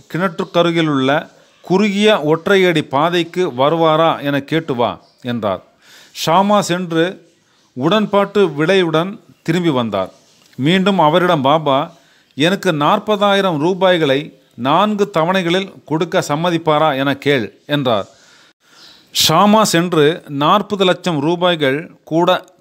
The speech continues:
தர அவர் சம்மதிப்பதான பதிலுடன் திரும்பி வந்தார். மீண்டும் பாபா,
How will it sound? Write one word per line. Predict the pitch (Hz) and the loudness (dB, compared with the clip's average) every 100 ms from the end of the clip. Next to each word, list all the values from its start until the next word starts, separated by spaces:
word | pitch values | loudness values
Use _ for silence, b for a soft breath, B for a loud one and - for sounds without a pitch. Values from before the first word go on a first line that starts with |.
| - | -6
தர | 139 156 180 - _ - | -2 0 0 -4 _ -8
அவர் | 143 151 131 | -4 -4 -4
சம்மதிப்பதான | 139 165 190 175 165 151 151 143 110 | -6 -4 -2 -2 -2 0 0 0 0
பதிலுடன் | 120 143 165 143 190 - | 0 0 0 0 -2 -6
திரும்பி | - 165 156 | -4 -2 0
வந்தார். | 123 104 90 73 _ _ b b b b | -2 -4 -8 -14 _ _ b b b b
மீண்டும் | - 139 202 208 214 190 | -4 2 2 4 2 2
பாபா, | 147 170 156 135 147 185 | 2 2 2 0 0 -6